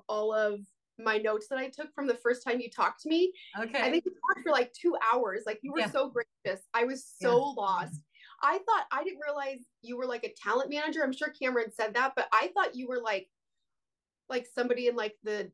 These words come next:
Speaker 1: like, the voice teacher or something.
Speaker 2: Oh, okay. Okay.
Speaker 1: So I didn't really <laughs>
Speaker 2: Yeah. Yeah, it's crazy. I know. I know. It's crazy when you first start.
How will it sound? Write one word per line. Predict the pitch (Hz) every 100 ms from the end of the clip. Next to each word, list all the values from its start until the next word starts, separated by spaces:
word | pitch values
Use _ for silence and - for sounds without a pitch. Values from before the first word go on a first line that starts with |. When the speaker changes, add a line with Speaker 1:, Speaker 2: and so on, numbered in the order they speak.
| -
Speaker 1:
like, | 196 -
the | 202 196
voice | 208 294 -
teacher | 381 381 427
or | 427 427
something. | 403 415 440 440 466 -
Speaker 2:
Oh, | 226 226 220 214
okay. | 214 175 143 160 -
Okay. | 196 -
Speaker 1:
So | 302
I | - 587
didn't | 339 311 311
really | 311 294 269 320 - - -
<laughs> | - - - -
Speaker 2:
Yeah. | 220 220 202 740 - _ _ _ _
Yeah, | 220 233 233
it's | 214 262
crazy. | - 269 254 247 202 185
I | 170 220
know. | 226 226 214 196
I | 208 220
know. | 233
It's | 240 240
crazy | - 349 392 403
when | 359
you | 285
first | 277 262 254
start. | 277 247 202 -